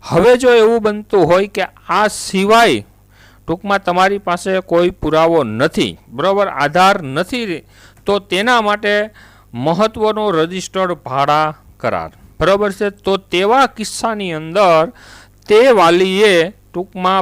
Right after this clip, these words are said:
ભાડા કરાર છે તે કરાવવાનો રહેશે. જે ઉપર મુજબના આધાર પૈકી એક પણ આધાર ન હોય તેવા સંજોગોમાં ભાડા કરાર પણ માન્ય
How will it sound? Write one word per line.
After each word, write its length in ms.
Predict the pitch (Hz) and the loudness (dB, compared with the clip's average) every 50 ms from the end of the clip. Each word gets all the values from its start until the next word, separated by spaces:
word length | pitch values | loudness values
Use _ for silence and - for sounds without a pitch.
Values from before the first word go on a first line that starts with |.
| 180 - - | -2 -4 -4
ભાડા 360 | 123 123 147 180 220 226 220 | -4 0 2 2 2 2 2
કરાર 520 | 220 - 185 180 180 185 190 190 185 175 | 0 -2 -2 0 2 2 2 2 0 -4
છે 340 | 160 - - 180 160 143 135 | -8 -8 -6 -4 -4 -4 -4
તે 260 | 127 - 156 160 160 | -6 -6 -4 -4 -4
કરાવવાનો 640 | 160 - 143 139 151 156 160 160 165 170 175 180 180 | -4 -6 -6 -4 -2 -2 0 0 -2 -2 -4 -4 -4
રહેશે. 400 | 185 185 180 - 208 202 220 247 - _ _ _ - - - _ _ _ | -4 -4 -4 -2 -2 -2 -2 -4 -10 _ _ _ -20 -20 -20 _ _ _
જે 160 | - 151 170 190 | -4 -2 -2 0
ઉપર 380 | 185 180 185 185 - 233 226 | 0 -2 -2 -2 -2 -2 -2
મુજબના 600 | 220 202 208 208 196 208 208 202 208 208 196 190 170 | -2 -4 -6 -4 -4 -4 -6 -4 -4 -4 -2 0 0
આધાર 340 | 165 160 185 185 190 190 | -2 0 0 0 0 0
પૈકી 480 | 190 190 180 180 180 - 202 196 185 - _ | -2 -6 -8 -8 -8 -10 -12 -12 -12 -12 _
એક 340 | - 190 202 226 226 _ - | -6 -6 -4 -4 -6 _ -8
પણ 160 | 226 214 202 | -8 -6 -4
આધાર 460 | 180 170 165 160 180 175 170 156 139 | -2 -4 -2 0 0 0 0 0 -2
ન 180 | 135 127 151 170 | -6 -8 -4 -2
હોય 420 | 208 233 214 180 185 190 196 190 | 0 0 0 0 0 -2 -2 -4
તેવા 460 | 190 - - 160 165 175 190 196 190 | -8 -8 -6 -4 -4 -2 -2 -2 -4
સંજોગોમાં 920 | 180 - - 147 160 170 175 180 175 160 160 160 156 160 160 165 165 165 - | -4 -6 -12 -14 -10 -8 -8 -8 -6 -4 -4 -6 -4 -4 -4 -4 -4 -4 -6
ભાડા 360 | - 117 120 127 139 156 160 | -8 -4 -2 -2 0 0 -2
કરાર 360 | 156 - 135 127 135 139 143 | -2 -4 -6 -4 -2 -2 -4
પણ 180 | 143 - 151 143 | -4 -8 -12 -12
માન્ય 520 | 135 123 117 117 117 120 131 165 220 294 | -10 -10 -10 -10 -8 -8 -6 -6 -6 -6